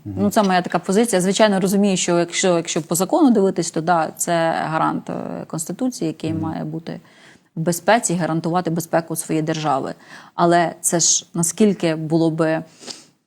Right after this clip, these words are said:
Speaker 2: е, знаєте, нереальна сила, коли ти бачиш з тобою народні обранці. Вони ж
Speaker 1: Мгм.
Speaker 2: такі називаються, народні обранці, для того, щоб бути своїми людьми.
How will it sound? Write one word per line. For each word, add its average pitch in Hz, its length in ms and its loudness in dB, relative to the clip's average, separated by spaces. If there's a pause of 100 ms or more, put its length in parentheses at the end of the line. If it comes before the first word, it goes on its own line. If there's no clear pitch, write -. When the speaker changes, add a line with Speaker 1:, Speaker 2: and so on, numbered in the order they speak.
Speaker 2:
е, 156 360 0 (1160)
знаєте, 170 360 0
нереальна 196 760 4
сила, 226 600 4 (260)
коли 190 180 4
ти 190 80 4
бачиш 185 320 4
з - 40 -2
тобою 190 460 4
народні 196 380 4
обранці. 196 520 4
Вони 180 100 2
ж - 60 0
Speaker 1:
Мгм. 208 60 2
Speaker 2:
такі 208 100 2
називаються, 196 320 2
народні 226 440 6
обранці, 185 680 2 (340)
для 180 120 4
того, 277 140 4
щоб 226 200 2
бути 226 180 2
своїми 214 380 4
людьми. 214 460 2